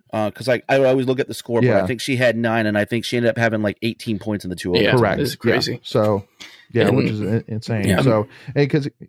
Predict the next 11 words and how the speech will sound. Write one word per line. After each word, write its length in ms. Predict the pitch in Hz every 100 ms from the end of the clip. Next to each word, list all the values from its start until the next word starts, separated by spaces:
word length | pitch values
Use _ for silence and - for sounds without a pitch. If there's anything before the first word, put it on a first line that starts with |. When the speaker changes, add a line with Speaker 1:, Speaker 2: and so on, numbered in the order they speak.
| 73
Speaker 2:
again, 340 | 135 135 143 117
'cause 220 | 131 135
especially 520 | 131 135 - 196 147
crazy, 300 | 165 151 143
'cause 160 | 143 127
again, 300 | 123 180 107
keep 200 | 165 147
in 80 |
mind 320 | 131 151 135 113
that, 180 | 107 - -
that 200 | 120